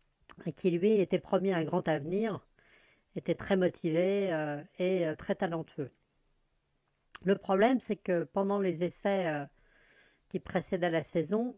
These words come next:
on s'est aperçu que le jeune Tony était moins rapide que le vieux, euh, Brian. Et là, il y avait une anomalie, euh, qu'on comprenait pas parce que, euh, normalement, euh, ça aurait dû être le contraire. Et, et ça,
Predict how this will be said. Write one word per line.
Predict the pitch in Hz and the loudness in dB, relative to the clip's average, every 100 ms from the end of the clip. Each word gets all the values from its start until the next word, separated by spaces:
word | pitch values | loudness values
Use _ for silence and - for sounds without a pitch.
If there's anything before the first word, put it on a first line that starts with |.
| _ | _
on | 208 | -2
s'est | 208 - 196 | -2 -2 0
aperçu | 180 170 - - 240 | 0 0 -4 -2 -2
que | - 214 208 202 | -2 -2 0 0
le | 165 170 | 0 0
jeune | 202 196 | 2 0
Tony | - 190 196 262 240 _ _ _ - - _ _ - | 0 0 2 2 0 _ _ _ -20 -20 _ _ -12
était | 190 226 | -2 0
moins | 214 226 | 2 4
rapide | 202 208 - 254 - | 4 2 2 -4 0
que | 214 | 2
le | 190 180 | 2 0
vieux, | 160 220 226 | 2 4 4
euh, | 208 180 170 | 4 4 2
Brian. | 156 202 196 156 139 - _ - | 2 2 2 0 -4 -10 _ -10
Et | 160 147 | -6 -2
là, | 160 202 196 | 0 2 2
il | |
y | 170 | 2
avait | 160 190 | 2 2
une | 180 | 2
anomalie, | 175 180 165 165 190 220 - _ _ _ - _ _ - | 2 2 2 2 2 0 -4 _ _ _ -20 _ _ -8
euh, | 156 151 | -4 -4
qu'on | 147 180 | -4 -4
comprenait | 156 151 - 165 165 | -4 -6 -2 -2 0
pas | 254 | -2
parce | 254 - - | -2 -6 -8
que, | - 175 160 151 175 180 _ _ | -8 -6 -4 -8 -10 -18 _ _
euh, | 160 151 | -10 -6
normalement, | 156 147 151 156 185 220 226 185 | -4 -4 -2 -2 0 0 -2 -6
euh, | 165 156 | -6 -6
ça | - - 180 | -8 -6 -4
aurait | 151 160 | -2 -2
dû | 165 | -2
être | 208 190 | -2 -2
le | 180 | -4
contraire. | 202 180 - 147 139 _ _ _ _ _ _ _ _ _ _ - - - | -2 -4 -2 -4 -6 _ _ _ _ _ _ _ _ _ _ -20 -20 -6
Et, | 190 196 196 - | 0 0 0 0
et | 180 | -2
ça, | - 214 240 | 2 4 4